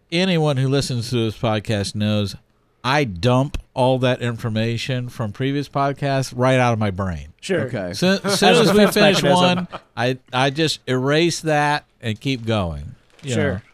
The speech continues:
Speaker 1: So I have no recollection of that, and probably it didn't happen.
Speaker 2: <laughs> Okay.
Speaker 1: Uh,
Speaker 2: If only there was some way to know for sure.
Speaker 1: Yeah, and
Speaker 2: Some recording.
Speaker 1: Yeah, I mean, there's no way to prove it,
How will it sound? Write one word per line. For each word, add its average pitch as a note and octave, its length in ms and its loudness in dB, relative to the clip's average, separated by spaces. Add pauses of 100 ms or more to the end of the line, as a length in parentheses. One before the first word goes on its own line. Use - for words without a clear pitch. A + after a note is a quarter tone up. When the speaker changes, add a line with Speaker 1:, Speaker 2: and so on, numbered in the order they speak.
(380)
Speaker 1:
So C#3+ 460 2
I D#3 160 2
have D#3 160 2
no G3 160 2
recollection C#3+ 680 0
of G#2+ 120 -6
that, A2 420 -2
and C#3 200 -4
probably D3+ 480 2
it A2 80 -4
didn't C3+ 260 0
happen. F2+ 440 -4 (200)
Speaker 2:
<laughs> - 60 -8 (600)
Okay. - 300 -8
Speaker 1:
Uh, C3+ 560 4
Speaker 2:
If A#2+ 60 4
only C4 200 6
there F3 140 0
was E3+ 120 -4
some F#3 180 0
way F#3+ 100 2
to F#3 100 0
know G3+ 160 4
for A#3 160 -2
sure. F#3+ 520 -2
Speaker 1:
Yeah, E3 320 2 (100)
and E3+ 180 0
Speaker 2:
Some F#3 160 0
recording. G#3 680 2 (200)
Speaker 1:
Yeah, B2 600 0 (180)
I D3 140 -2
mean, D#3 260 0
there's E3 180 2
no G3 140 4
way F3 160 6
to A#2+ 80 2
prove D3 360 4
it, G#2 140 0